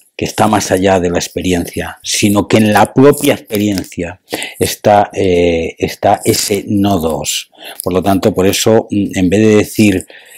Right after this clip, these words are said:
eh, "aspiro a la unidad", eh, que diría el místico, es "me muevo continuamente aquí y ahora en el no dos". Por lo tanto, es también,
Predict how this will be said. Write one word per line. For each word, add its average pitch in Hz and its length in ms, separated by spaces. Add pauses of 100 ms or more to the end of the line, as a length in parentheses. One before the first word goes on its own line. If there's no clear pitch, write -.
(120)
eh, 92 400
"aspiro 101 580
a 87 60
la 85 120
unidad", 87 460 (920)
eh, 85 560
que - 100
diría 82 340
el 78 100
místico, 98 680 (680)
es - 480 (1120)
"me 95 320
muevo 98 680
continuamente 92 1080
aquí 98 400
y 90 80
ahora 90 520
en 82 200
el 82 200
no 82 140
dos". - 500 (1300)
Por 117 160
lo 107 80
tanto, 135 340
es 131 200
también, 120 600